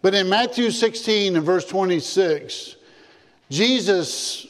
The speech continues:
asks a question that's a very profound question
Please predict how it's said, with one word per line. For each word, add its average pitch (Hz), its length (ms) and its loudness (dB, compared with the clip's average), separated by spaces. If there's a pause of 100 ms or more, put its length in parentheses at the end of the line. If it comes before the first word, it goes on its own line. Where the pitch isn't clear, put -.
(200)
asks 190 400 0
a 175 80 2
question 180 680 0
that's 147 220 0
a 151 80 2
very 180 400 2 (340)
profound 185 760 2
question - 540 -4